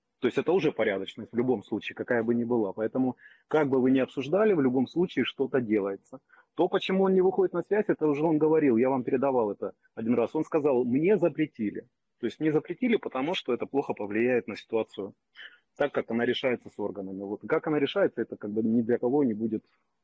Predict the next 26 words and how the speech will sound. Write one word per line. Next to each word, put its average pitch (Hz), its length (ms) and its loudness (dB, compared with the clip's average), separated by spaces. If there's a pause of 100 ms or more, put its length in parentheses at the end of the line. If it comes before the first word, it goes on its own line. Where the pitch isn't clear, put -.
(260)
публичная 110 540 -6
информация, 104 680 -10
понимаете? 107 460 -8 (720)
По 120 100 0
поводу, 185 600 2 (800)
э, 131 320 0
всего, 180 260 2
как 151 220 -2
это 143 180 0
делается, 160 400 2
за 120 140 -2
счет 143 160 -2
чего 151 260 2
будет 131 220 2
этот 117 240 -2
токен 127 280 0
расти. 117 460 -2 (160)
Расти 143 300 -4
он 233 80 2
может 165 320 -2
только 185 260 0
из-за 127 140 0
маркетинговых 135 760 2
каких-нибудь 123 640 -2
идей 131 260 4
Романа. 110 520 -2